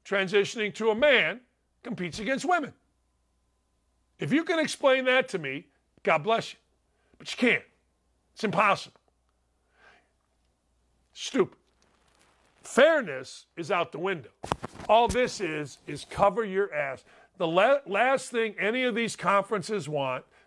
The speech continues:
the last thing any of these governing body want, is a bunch of lesbians pissed off. And you know what? Who gives a shit?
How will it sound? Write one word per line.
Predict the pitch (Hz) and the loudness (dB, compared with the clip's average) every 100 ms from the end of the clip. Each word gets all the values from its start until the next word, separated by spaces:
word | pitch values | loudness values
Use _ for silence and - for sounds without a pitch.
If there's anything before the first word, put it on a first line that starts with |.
| _ | _
the | 139 | 0
last | 139 147 147 | 4 4 2
thing | 202 170 | -4 -4
any | 156 185 | -2 -2
of | |
these | 202 156 | -2 -2
governing | 185 160 190 185 | 0 0 -2 -2
body | 143 143 156 | 2 2 2
want, | 147 120 117 127 _ _ _ _ | -4 -8 -10 -14 _ _ _ _
is | 165 147 | -4 -4
a | |
bunch | 120 175 202 | 0 0 2
of | 247 | 0
lesbians | 190 165 143 156 156 156 | 2 0 0 -4 -4 -6
pissed | - 143 156 - | -10 -8 -6 -4
off. | 135 107 - _ _ _ _ | -6 -6 -10 _ _ _ _
And | 165 170 | -2 0
you | 214 | 2
know | 220 | 4
what? | 202 202 196 - _ _ _ _ _ _ _ _ | 4 4 2 -8 _ _ _ _ _ _ _ _
Who | - 208 | -12 -4
gives | 180 156 123 | -2 -2 -6
a | |
shit? | 101 - 117 | -14 -18 -20